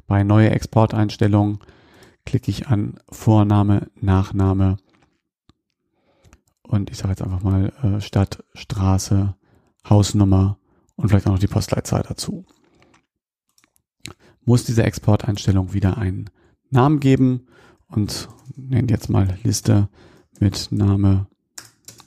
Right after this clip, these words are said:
Vorname, Adresse, speicher die. Wie eben gerade wird sie nicht mehr angezeigt. Und wenn ich jetzt wieder das gleiche mache, ich klicke auf das Symbol mit dem Pfeil nach unten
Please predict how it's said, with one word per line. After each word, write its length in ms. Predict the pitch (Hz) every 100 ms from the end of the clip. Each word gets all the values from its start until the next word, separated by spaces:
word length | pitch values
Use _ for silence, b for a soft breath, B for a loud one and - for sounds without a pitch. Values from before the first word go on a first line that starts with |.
| _ _ _ _ _ _
Vorname, 800 | - - 117 117 117 123 - 117 - _ _ _ _ _ _ _ _ _ _ _ - _ _ _ _
Adresse, 640 | 110 107 135 147 160 160 156 _ _ _ _ _ _ _ _ _ _ _ _ _ _
speicher 560 | - - - 117 131 143
die. 300 | 139 139 139 _ b b b b b b b b b b b _
Wie 160 | 110
eben 140 | - 113
gerade 280 | 147 170 -
wird 100 | 110
sie 100 | 117
nicht 120 | 104
mehr 260 | 101 117 127
angezeigt. 680 | 151 160 151 151 151 - - b b b b b b _ _ _ _ _
Und 220 | - 110
wenn 140 | 107 107
ich 80 | 101
jetzt 200 | 107 -
wieder 120 | 104
das 140 | 95
gleiche 280 | - 131 151
mache, 220 | 147 123
ich 140 | 117 -
klicke 220 | 113 -
auf 120 | 104
das 300 | - 98 -
Symbol 500 | - 101 101 107 113
mit 180 | 107 101
dem 160 | 104 92
Pfeil 360 | - 98 98
nach 180 | 104 92
unten 480 | - 156 - 151 147